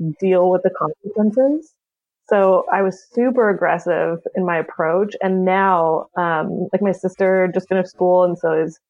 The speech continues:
setting up sort of her first budget of working full time, but also p-, repaying a bit of student loans and stuff. And the way we're talking about it is so much different because I'm like,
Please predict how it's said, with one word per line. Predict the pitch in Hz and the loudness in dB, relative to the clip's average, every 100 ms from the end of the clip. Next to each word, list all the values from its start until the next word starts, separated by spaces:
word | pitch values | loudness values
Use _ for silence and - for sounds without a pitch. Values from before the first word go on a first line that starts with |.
| _ _ - | _ _ -4
setting | 180 175 | 0 0
up | - | -2
sort | - 170 | -2 -2
of | - | -2
her | 202 196 | -2 0
first | 214 208 | 0 0
budget | - 202 208 208 | 0 0 2 0
of | 180 170 | -2 -2
working | 170 185 | -2 -2
full | 185 170 | -2 -2
time, | 175 170 160 160 | 0 -2 -2 -2
but | 160 | 0
also | 160 170 | 0 -2
p-, | 170 - | -6 -4
repaying | 185 180 175 165 160 156 - | -2 0 2 0 0 -2 -2
a | 170 | 0
bit | - | 0
of | |
student | - 160 165 | 0 -4 -2
loans | 160 - 156 | -2 -4 -4
and | 165 | -6
stuff. | - - 135 - | -4 -2 0 0
And | 190 175 _ _ _ - | -2 -4 _ _ _ -2
the | 214 | 2
way | 214 | 4
we're | 202 196 214 | 4 2 2
talking | 214 196 196 | 0 0 0
about | 180 165 | 2 0
it | |
is | - 185 | -2 -4
so | 170 | -6
much | 160 - | -6 -4
different | 285 302 190 175 165 | -4 0 -2 -2 -4
because | 175 196 175 | -4 -2 0
I'm | 175 | 0
like, | 165 165 | -2 -4